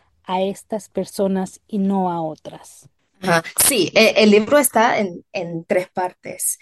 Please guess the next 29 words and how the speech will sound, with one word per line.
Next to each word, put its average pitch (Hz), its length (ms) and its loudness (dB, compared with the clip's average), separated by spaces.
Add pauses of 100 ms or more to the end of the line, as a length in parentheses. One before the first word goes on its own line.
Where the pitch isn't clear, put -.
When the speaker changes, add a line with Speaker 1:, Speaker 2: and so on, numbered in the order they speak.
(200)
Speaker 2:
Es - 140 -4
como 196 320 2
el, 165 400 0
el, 165 360 -4
el 170 160 -2
narrative 180 360 -2
flow 165 320 -4 (160)
del, 156 440 -4
del 180 200 2
libro, 196 340 2
y 165 80 0
eso 170 180 2
era 214 160 4
muy 190 160 2
importante. 180 680 -6 (180)
Todas 196 240 2
las 254 140 -8
personas, 233 920 -4
am, 180 680 -6
en 214 140 2
el 196 100 2
libro 196 240 2
llegaron 196 460 0
a 196 60 -4
Australia 190 420 -8
por 185 140 -2
la 175 180 -4
programa 175 460 -4
Refugiados, 165 800 -2